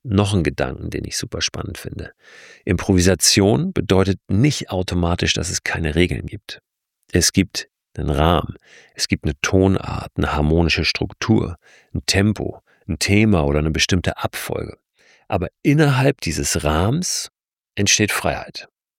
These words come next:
Und auch das können wir ja ins Abenteuer mit reinnehmen. Es gibt in der künstlerischen Improvisation noch einen Aspekt,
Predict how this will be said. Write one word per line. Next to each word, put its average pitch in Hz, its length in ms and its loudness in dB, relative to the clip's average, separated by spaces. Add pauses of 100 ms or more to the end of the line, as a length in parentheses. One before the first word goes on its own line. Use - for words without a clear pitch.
Und 85 160 -2
auch 78 220 0
das 117 320 0
können 78 180 2
wir 71 80 4
ja 71 140 2
ins - 240 -2
Abenteuer 80 680 0
mit 80 240 0
reinnehmen. 82 400 0 (1400)
Es - 140 0
gibt 127 180 2
in 139 100 6
der 113 180 6
künstlerischen 123 760 2
Improvisation 98 800 0
noch 101 200 0
einen - 100 -4
Aspekt, - 460 -6